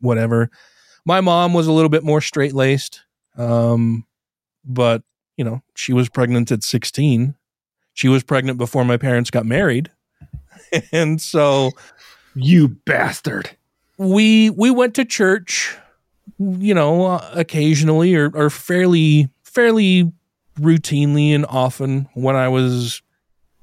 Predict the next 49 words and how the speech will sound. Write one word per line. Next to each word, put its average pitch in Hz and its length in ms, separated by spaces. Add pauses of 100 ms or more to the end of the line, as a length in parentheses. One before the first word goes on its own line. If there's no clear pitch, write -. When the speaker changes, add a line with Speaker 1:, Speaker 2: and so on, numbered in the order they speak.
(260)
Speaker 1:
a 131 120
kid 135 180
in 120 120
grade 123 260
school. 110 400 (880)
Um, 117 560 (320)
and 143 160
I 143 80
could 151 140
remember 156 300
going 151 280
to 143 80
church - 640 (240)
and 139 240
it 139 120
just, 139 400 (460)
it 156 140
never, 185 720 (140)
it 156 80
never 190 160
clicked - 480
with 113 180
me, 135 140
right? 123 180
It 131 80
never, 143 440
it 120 80 (400)
never 143 180
felt 156 260
good. 131 300
I 131 100
n-, 135 180
I 135 120
was 135 160
never 135 420 (400)
excited 123 480
to 127 80
go 123 140
to 123 80
church. 127 320
I 113 80
hated 127 500
every 131 220
minute 123 280
of 127 120
it. 127 100
I 120 120
didn't 131 340
like 120 500